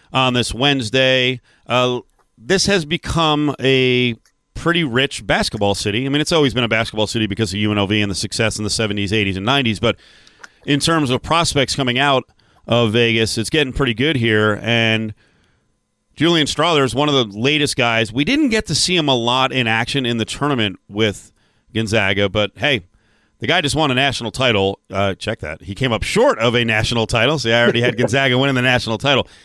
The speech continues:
Speaker 1: He came up just short. Um, you know what stuck in my head is we've had so many discussions from yesterday that Gonzaga will be back and Gonzaga will compete for a national title, uh, the next couple
Speaker 2: Yeah.
Speaker 1: of years. And, and Strother's a big part of it.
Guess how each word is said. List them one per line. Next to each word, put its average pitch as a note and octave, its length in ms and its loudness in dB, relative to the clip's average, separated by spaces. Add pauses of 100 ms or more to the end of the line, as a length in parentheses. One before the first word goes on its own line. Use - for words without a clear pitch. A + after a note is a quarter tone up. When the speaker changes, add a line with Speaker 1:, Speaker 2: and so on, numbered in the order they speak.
Speaker 1:
He C#3 120 -2
came F3 180 0
up F3+ 140 2
just D#3+ 200 0
short. C3 380 0 (380)
Um, G#2+ 480 0 (960)
you C3+ 100 0
know E3+ 60 2
what E3 100 2
stuck D#3 220 0
in C3+ 60 0
my B2+ 100 2
head B2+ 120 4
is A2+ 100 0
we've A#2 120 -2
had A#2 260 0
so C3+ 200 0
many C3 120 0
discussions A2 500 -2
from G2 120 -6
yesterday G2+ 360 0
that G2 140 -2
Gonzaga G#2 440 0
will G#2 180 2
be G#2 100 -2
back G2+ 300 -2
and G#2 120 -10
Gonzaga G2+ 380 -4
will F#2+ 200 -2
compete F#2+ 300 -8
for F#2+ 120 -4
a F#2 40 -4
national F2+ 340 -6
title, F#2+ 400 -2 (320)
uh, F#2+ 140 -2
the G2 80 -2
next A#2 240 -2
couple B2+ 80 4
Speaker 2:
Yeah. A2 100 6
Speaker 1:
of A2 60 2
years. A#2+ 280 2
And, A2+ 280 -4
and C3+ 160 -2
Strother's D#3+ 460 0
a - 20 -8
big C#3+ 160 -4
part F3+ 240 0
of D3 60 2
it. C3 200 2